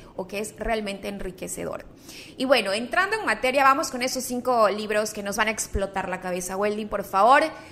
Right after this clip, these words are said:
entramos con, ¿qué te parece si vamos del cinco al uno? O sea, el número cinco primero, para saber qué libro has escogido, por qué, y nos des estas frases o estas reflexiones importantes,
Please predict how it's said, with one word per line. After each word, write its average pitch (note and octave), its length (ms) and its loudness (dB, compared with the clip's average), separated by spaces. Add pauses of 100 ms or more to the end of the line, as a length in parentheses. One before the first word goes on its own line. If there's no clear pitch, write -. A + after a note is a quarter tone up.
(140)
entramos B3 760 -2
con, A3+ 380 -8 (180)
¿qué C#4+ 80 -2
te D#4+ 120 -4
parece C#4 300 0
si B3 60 -2
vamos A#3+ 200 -2
del G#3+ 140 -2
cinco B3+ 420 -4
al G#3 140 -2
uno? E3+ 260 -10 (500)
O G3 40 -8
sea, F#3 260 -4
el G3 180 -6
número C4 320 0
cinco A#3+ 400 -4
primero, G3 440 -4 (360)
para A3 220 2
saber A#3 640 -4
qué A3 120 -2
libro A3 200 0
has A#3+ 100 -2
escogido, C4+ 680 0
por G3 160 -4
qué, B3 320 0
y G#3+ 60 -8
nos G3+ 200 -6
des G#3+ 400 -2 (300)
estas G#3+ 480 -4
frases C4+ 800 4
o G#3+ 60 0
estas A#3 240 -2
reflexiones A3 640 -2
importantes, G3+ 720 -2